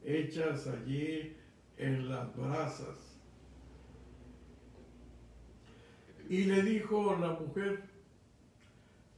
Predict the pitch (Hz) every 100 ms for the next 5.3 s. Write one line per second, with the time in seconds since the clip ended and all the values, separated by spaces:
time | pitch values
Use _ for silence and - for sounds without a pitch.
0 | - - - - - - - - - -
1 | 220 226 220 190 208 220 208 - 214 196
2 | 190 180 165 135 - - - 147 147 180
3 | 185 185 185 180 151 - - - - -
4 | 156 170 180 175 139 139 107 - 147 147
5 | 165 170 170